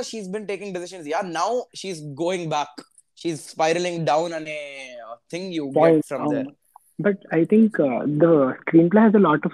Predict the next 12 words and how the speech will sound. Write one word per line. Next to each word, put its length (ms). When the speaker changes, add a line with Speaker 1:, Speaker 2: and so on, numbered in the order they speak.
Speaker 2:
symbolism 540
added 400
in 120
it. 80
Great 260
symbolism, 480
Speaker 1:
అవునవును. 320
Speaker 2:
just 240
like 220
Evade 280
Subramanyam. 520
Speaker 1:
Uh, 300